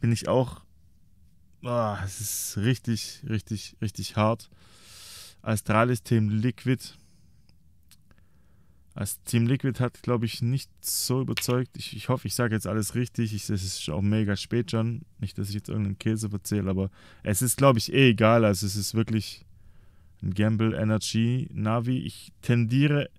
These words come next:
zu Navi, einfach weil Navi eine Top-Tier-Mannschaft ist, die's, ja, aber wie gesagt, Energy auch und ich gehe mit Navi. Hier gehe ich auch mit Enz weiter.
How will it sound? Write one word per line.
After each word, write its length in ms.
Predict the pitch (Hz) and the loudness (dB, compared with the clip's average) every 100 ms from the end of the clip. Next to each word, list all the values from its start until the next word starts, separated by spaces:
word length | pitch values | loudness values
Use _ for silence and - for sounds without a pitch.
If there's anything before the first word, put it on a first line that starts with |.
| - - | -16 -2
zu 140 | 117 | 2
Navi, 540 | 110 120 135 139 143 - | 4 6 4 4 0 0
einfach 380 | 120 117 110 107 | 0 0 -2 0
weil 140 | 107 | 2
Navi 520 | 107 117 120 127 131 - - - | 2 2 0 -2 -2 -8 -20 -20
eine 420 | - 78 107 110 | -10 -6 -4 -4
Top-Tier-Mannschaft 880 | - 123 - - 117 117 113 117 - | -4 -6 -4 -6 -4 -2 -2 -4 -4
ist, 240 | - - 107 | -8 -6 -4
die's, 400 | 104 - - - - - - _ - _ - - - - - - _ - - - - | -4 -4 -8 -12 -20 -20 -20 _ -20 _ -20 -20 -20 -20 -20 -20 _ -20 -20 -20 -16
ja, 260 | - 92 123 | -2 2 4
aber 200 | 92 90 | 2 0
wie 100 | 101 | 0
gesagt, 380 | 101 95 117 - - - | 0 0 -2 -4 -16 -12
Energy 460 | 90 98 92 - | -8 -6 -6 -6
auch 300 | 73 120 110 | -4 -4 -4
und 520 | - 87 87 - - - - - - - - - - - | -6 -8 -8 -12 -18 -20 -20 -20 -20 -20 -20 -20 -20 -14
ich 220 | - 107 - | -8 -6 -2
gehe 140 | 110 | -2
mit 140 | 95 | 0
Navi. 420 | 92 101 107 110 107 - - - - - - - - - - - - - - - | 0 0 0 -2 -2 -10 -20 -20 -20 -20 -20 -20 -20 -20 -16 -16 -16 -20 -20 -14
Hier 180 | - 104 | -2 2
gehe 100 | 104 | 4
ich 160 | 101 98 | 2 2
auch 120 | 107 | 2
mit 120 | 104 | 2
Enz 380 | 76 113 117 107 | 0 -2 -2 0
weiter. 680 | 113 113 117 113 110 113 | 2 2 2 2 2 0